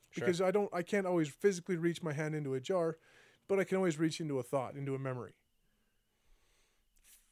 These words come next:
Speaker 2: Train yourself to pretend, like, go through the whole imagery of reaching your hand into a jar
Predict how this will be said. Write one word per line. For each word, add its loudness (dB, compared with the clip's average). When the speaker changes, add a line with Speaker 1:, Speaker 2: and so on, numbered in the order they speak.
Speaker 2:
Train -4
yourself -2
to -10
pretend, -6
like, -2
go 4
through -6
the -2
whole 0
imagery 2
of -2
reaching -4
your -4
hand -4
into -2
a 0
jar -4